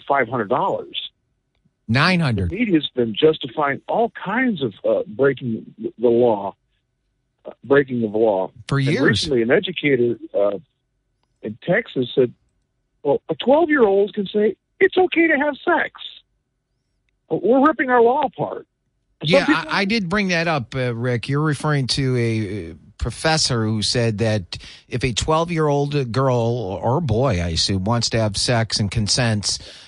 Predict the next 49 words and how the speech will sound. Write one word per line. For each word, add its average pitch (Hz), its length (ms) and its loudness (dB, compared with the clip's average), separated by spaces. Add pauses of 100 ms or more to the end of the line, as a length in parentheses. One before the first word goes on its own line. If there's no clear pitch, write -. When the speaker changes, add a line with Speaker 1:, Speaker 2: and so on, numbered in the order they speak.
Speaker 2:
uh, 127 120 -2
to, 135 140 -2
with 120 180 -2
an 117 100 -2
adult, 113 580 -2 (160)
that 123 220 -4
should 120 140 -2
be 113 160 0
okay. 90 360 -4 (120)
Yes, 101 280 0
I 117 80 0
did 147 140 2
bring 151 160 0
that 127 160 2
up 110 140 0
a 101 80 0 (240)
couple 110 240 0
weeks 104 260 -2
ago, 85 220 -4
I 80 100 0
think. 78 260 -6 (1200)
Speaker 1:
Yeah, 175 140 6
I 196 100 6
knew, 208 200 6
I 202 100 4
knew 202 120 6
a 185 100 6
young 185 200 4
lady 180 240 6
that, 170 200 2
that 156 160 4
had 160 320 2 (280)
stuff 170 220 4
like 165 140 2
that 165 100 2
happen 165 380 0
to 139 120 4
her, 120 60 6
and 123 80 2
when 131 120 2
she, 117 140 2
as 127 120 4
an 131 80 0
adult, 143 400 4 (1000)
she - 220 2
was 320 220 2
really 139 480 6
messed 160 380 2
up. - 240 2